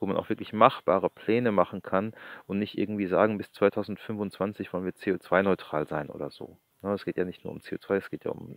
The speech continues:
Nachhaltigkeit generell, aber wirklich überschaubare Zeiträume bis zum nächsten Vollmond. Und dann kann man auch zurückgucken und seine Erfolge feiern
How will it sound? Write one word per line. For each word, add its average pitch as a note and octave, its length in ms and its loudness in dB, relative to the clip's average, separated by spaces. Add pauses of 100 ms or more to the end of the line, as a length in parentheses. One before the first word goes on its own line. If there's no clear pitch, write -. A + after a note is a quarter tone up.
Nachhaltigkeit - 720 -4
generell, A2+ 440 4 (380)
aber F#2 140 4
wirklich A2+ 300 0
überschaubare G2+ 800 4
Zeiträume G#2+ 720 -2 (220)
bis A2 120 -4
zum G#2+ 160 -4
nächsten G2+ 300 -4
Vollmond. A#2+ 580 0 (320)
Und G2 60 0
dann G2+ 80 4
kann A2+ 120 0
man G#2 100 2
auch G2 120 2
zurückgucken B2 800 0
und - 100 -6
seine D#3 200 0
Erfolge B2+ 420 4
feiern A2 500 4